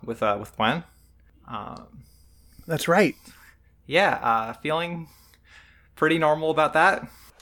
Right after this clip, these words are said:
Speaker 2: Uh-huh. Yeah.
Speaker 1: Um, all, all, all, all looking good there. Um,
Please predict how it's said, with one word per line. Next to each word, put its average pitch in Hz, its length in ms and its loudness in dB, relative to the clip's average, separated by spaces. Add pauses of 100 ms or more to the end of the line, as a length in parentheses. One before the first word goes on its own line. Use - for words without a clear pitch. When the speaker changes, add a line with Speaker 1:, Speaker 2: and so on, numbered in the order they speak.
Speaker 2:
Uh-huh. 226 360 6 (440)
Yeah. 190 260 8 (680)
Speaker 1:
Um, 143 400 2
all, 175 260 6
all, 180 200 4
all, 170 260 6
all 156 240 6
looking 175 260 2
good 165 240 2
there. 131 320 2 (300)
Um, 123 480 -6